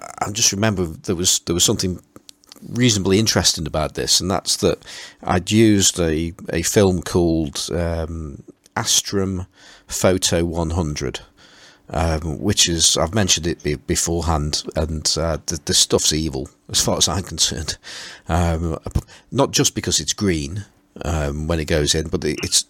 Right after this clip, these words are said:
it's really thin. Um, although I've now been told that there is actually thinner films on the market out there. Um, one of the Silbera films is, is, is apparently even thinner. So this, this stuff is really difficult to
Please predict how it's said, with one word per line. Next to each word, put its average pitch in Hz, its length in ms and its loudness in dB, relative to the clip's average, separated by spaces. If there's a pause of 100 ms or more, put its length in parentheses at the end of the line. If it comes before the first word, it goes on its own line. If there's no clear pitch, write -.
it's - 180 -2
really 120 720 4
thin. 82 480 -2 (600)
Um, 82 400 -2
although 87 200 2
I've 85 140 2
now 101 120 2
been 82 180 0
told 82 280 2
that 78 160 -2
there 85 160 0
is 82 120 0
actually 80 360 0
thinner 80 340 0
films 78 340 -2
on 73 120 0
the 76 80 0
market 82 400 0
out 71 180 -4
there. 64 380 -6
Um, 76 340 -8
one 82 160 -6
of 78 80 -6
the 82 60 -6
Silbera 85 580 0
films 76 320 -4
is, 73 120 -4
is, 78 240 -4 (220)
is - 120 0
apparently 80 380 0
even 90 320 4
thinner. 76 420 0 (420)
So 92 340 2
this, 120 220 0
this - 200 0
stuff - 200 0
is 85 240 -2 (360)
really 113 440 2
difficult 76 480 -4
to 80 220 0